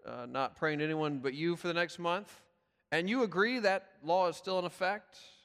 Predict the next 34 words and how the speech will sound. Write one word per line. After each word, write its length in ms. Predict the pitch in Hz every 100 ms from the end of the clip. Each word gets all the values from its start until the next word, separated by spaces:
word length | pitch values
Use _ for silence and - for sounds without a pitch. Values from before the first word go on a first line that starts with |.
| _
And 120 | 165 226
you 140 | 311
agree 400 | 214 240 269 294
that 240 | 247 202
the 580 | 196 185 180 175 170 160 156
punishment 460 | 190 214 196 220 196
is 60 |
still 200 | - 185
being 220 | 180 185
thrown 380 | 156 165 175 185
in 80 | 175
a 40 |
den 200 | 143 165
of 100 | 175
lions?" 680 | 160 165 180 202 220 - - _ _ _ _ _ _ _ -
And 160 | 143 131
Darius, 380 | 131 143 170 -
eager 220 | 156 147
to 80 | 131
get 120 | 127
back 200 | 135 139
to 80 | 135
doing 280 | 143 135
nothing, 380 | 127 131 139 175
said, 380 | 165 139 120 123 - - -
uh, 180 | 127 117
"Yes, 320 | 127 180 196
yes, 220 | 190 190 196
and 100 | 190
yes. 320 | 156 113 -
Why 220 | 131 135
do 60 | 139
you 160 | 143
ask?" 320 | 117 117 -